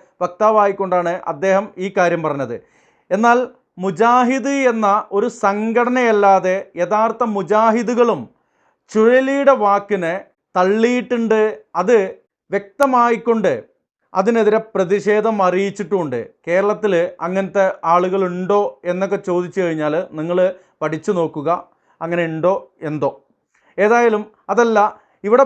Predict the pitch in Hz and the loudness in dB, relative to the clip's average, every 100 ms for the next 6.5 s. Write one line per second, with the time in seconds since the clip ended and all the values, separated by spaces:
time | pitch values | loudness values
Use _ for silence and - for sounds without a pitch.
0 | 262 254 262 269 247 226 190 202 - _ | 4 4 4 2 2 0 -2 -4 -8 _
1 | _ _ 170 196 220 - 262 269 277 262 | _ _ 0 2 0 -2 0 4 4 4
2 | 247 254 254 240 247 233 240 240 247 247 | 2 2 2 0 -2 -4 -2 0 0 0
3 | - 226 226 233 247 247 254 247 226 240 | 0 2 2 2 2 4 4 4 2 4
4 | 240 247 247 240 175 120 - _ - 180 | 4 4 2 2 0 -2 -10 _ -2 2
5 | 233 202 214 - _ 175 202 226 240 233 | 4 4 2 -4 _ 2 6 6 4 2
6 | 240 254 247 247 240 | -2 -2 0 0 -2